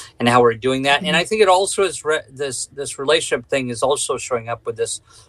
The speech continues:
Speaker 1: Mercury square Neptune. As we look at Neptune as the collective planet, represents the collective, and Mercury representing communications.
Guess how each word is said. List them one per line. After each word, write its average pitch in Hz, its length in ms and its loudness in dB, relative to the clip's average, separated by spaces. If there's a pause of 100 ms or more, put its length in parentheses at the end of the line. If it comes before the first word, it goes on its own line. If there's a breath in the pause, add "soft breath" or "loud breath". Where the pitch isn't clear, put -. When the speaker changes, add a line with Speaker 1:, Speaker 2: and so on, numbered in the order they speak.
(120 soft breath)
Speaker 1:
Mercury 135 320 2
square 120 360 4
Neptune. 113 520 -2
As 104 180 -10
we 123 80 -4
look 120 160 -2
at 123 140 -6
Neptune 135 400 -2
as 113 180 -4
the 113 100 -4
collective 123 600 -4
planet, 170 400 -2
represents 120 560 -6
the 117 120 -6
collective, 131 800 -2 (480 loud breath)
and 127 540 2
Mercury 131 400 -2
representing 127 680 -6
communications. 139 760 -2